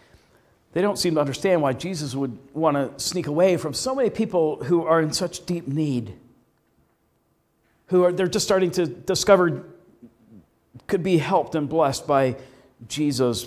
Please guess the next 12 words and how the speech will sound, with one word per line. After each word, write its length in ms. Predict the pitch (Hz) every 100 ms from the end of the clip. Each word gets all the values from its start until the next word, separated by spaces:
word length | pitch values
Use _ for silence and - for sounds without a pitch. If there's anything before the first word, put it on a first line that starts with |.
| -
who 300 | 143 135 131 -
could 160 | 147
be 140 | 127 117
healed, 480 | - 185 104 82 - - - _ _ _ _ _ _ _ - _ _ _ _ -
who 100 | 135
could 140 | 139
be 80 | 135
freed 340 | - 160 120
from 220 | - 123
their 240 | 123 113 101 - - _ _ _
demon 260 | 139 123 113
possession. 500 | 113 101 107 -